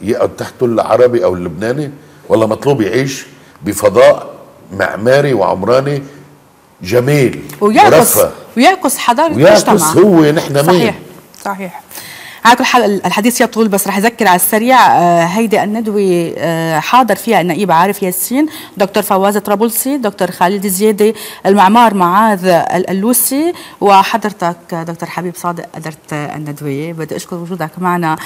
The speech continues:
Speaker 2: آه، أهلا وسهلا فيك، رئيس مؤسسة، آه، جدرجي من أجل العمارة والمجتمع ومنسق اللقاء العمراني بالمشرق العربي، وأستاذ، آه، مساعد بالجامعة اللبنانية. شرفت، يا هلا.
Speaker 1: يعطيكم العافية ومشكورين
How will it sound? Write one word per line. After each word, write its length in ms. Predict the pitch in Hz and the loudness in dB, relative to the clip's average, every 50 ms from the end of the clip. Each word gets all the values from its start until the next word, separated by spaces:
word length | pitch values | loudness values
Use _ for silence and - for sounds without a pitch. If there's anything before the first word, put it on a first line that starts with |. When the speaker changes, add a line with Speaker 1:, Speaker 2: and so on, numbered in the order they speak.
| - - - - - | -14 -16 -16 -16 -10
Speaker 2:
آه، 380 | - 131 156 156 151 151 151 156 | -6 -4 -4 -2 -2 -4 -4 -4
أهلا 280 | 151 - 196 190 175 | -4 -4 -4 -4 -6
وسهلا 360 | 165 160 - - 180 175 170 156 | -6 -6 -6 -6 -6 -8 -8 -10
فيك، 380 | 151 - - 202 202 - - | -10 -8 -8 -8 -8 -6 -6
رئيس 340 | 170 143 - 202 196 - - | -6 -4 -4 -4 -4 -4 -6
مؤسسة، 560 | 240 226 - 214 - 151 143 - - - 156 - _ _ - - | -6 -6 -6 -6 -8 -10 -10 -10 -10 -10 -12 -12 _ _ -14 -10
آه، 320 | 170 165 147 147 147 147 | -8 -8 -8 -8 -8 -8
جدرجي 560 | 147 156 165 160 196 202 202 190 180 170 156 151 | -6 -6 -4 -4 -2 -4 -4 -4 -6 -6 -6 -6
من 140 | 156 147 | -6 -4
أجل 220 | - 190 190 170 170 | -6 -6 -6 -6 -8
العمارة 420 | 156 151 156 160 175 175 175 165 | -8 -6 -6 -4 -4 -4 -4 -6
والمجتمع 580 | 151 156 151 165 190 - - 185 175 170 165 165 - - - - - | -8 -10 -10 -10 -10 -8 -6 -2 0 0 0 -2 -4 -12 -20 -12 -6
ومنسق 480 | - 202 202 220 233 254 254 - 220 - | -2 -2 0 0 0 -2 -2 -2 -2 -2
اللقاء 360 | 165 175 170 170 - 196 - | -2 -4 -4 -4 -2 -2 -2
العمراني 420 | 160 165 156 156 165 170 165 175 165 | -2 -2 -4 -6 -4 -4 -4 -4 -4
بالمشرق 400 | 151 151 151 160 160 - - 110 | -4 -4 -6 -6 -8 -8 -10 -8
العربي، 480 | 139 151 147 160 160 151 147 139 143 | -6 -4 -4 -4 -4 -6 -8 -8 -8
وأستاذ، 580 | 151 143 - 151 - - - 175 165 160 156 151 147 143 - | -8 -10 -10 -12 -14 -10 -8 -6 -6 -6 -8 -10 -10 -8 -8
آه، 260 | 143 139 135 135 139 | -6 -6 -6 -6 -8
مساعد 540 | 135 147 151 151 - - 233 214 165 160 156 - - - - - - - | -8 -8 -6 -6 -4 -2 0 0 0 -2 -6 -10 -14 -20 -20 -20 -14 -6
بالجامعة 520 | 165 170 165 170 180 170 156 143 143 139 - | -6 -4 -4 -2 -4 -4 -2 -2 -4 -4 -6
اللبنانية. 520 | 156 156 151 156 156 156 156 151 147 135 | -8 -10 -10 -8 -8 -8 -8 -8 -8 -10
شرفت، 520 | 139 - 147 143 156 151 - 151 - - | -10 -10 -10 -12 -12 -12 -14 -16 -14 -14
يا 40 | 147 | -12
هلا. 200 | 139 143 147 147 143 143 - - - - - - - _ _ - | -12 -10 -10 -12 -12 -14 -16 -18 -18 -18 -20 -20 -20 _ _ -20
Speaker 1:
يعطيكم 380 | - - - 92 82 - 80 | -20 -14 -12 -12 -10 -10 -10
العافية 400 | 76 73 73 76 73 - - 73 | -10 -8 -8 -8 -8 -10 -12 -12
ومشكورين 640 | 71 67 69 69 - - - 76 73 80 82 87 85 | -12 -12 -12 -14 -14 -12 -10 -8 -8 -6 -8 -8 -8